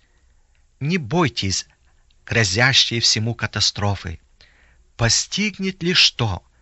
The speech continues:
что попустит Господь. Склонитесь покорно к подножью Голгофы.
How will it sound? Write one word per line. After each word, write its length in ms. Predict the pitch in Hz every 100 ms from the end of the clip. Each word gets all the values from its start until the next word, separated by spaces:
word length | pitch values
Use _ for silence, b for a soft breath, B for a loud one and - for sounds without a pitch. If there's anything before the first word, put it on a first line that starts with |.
| _ _ _ _
что 240 | - - 123
попустит 720 | - - - 214 - 185 156
Господь. 680 | 127 - - 98 87 - - _ _ _ _ B B B B -
Склонитесь 840 | - - 104 107 143 139 135 -
покорно 800 | - 131 - - 139 151 139 139
к 140 | - -
подножью 720 | 131 117 110 151 160 143 151
Голгофы. 800 | 113 151 123 151 156 - 87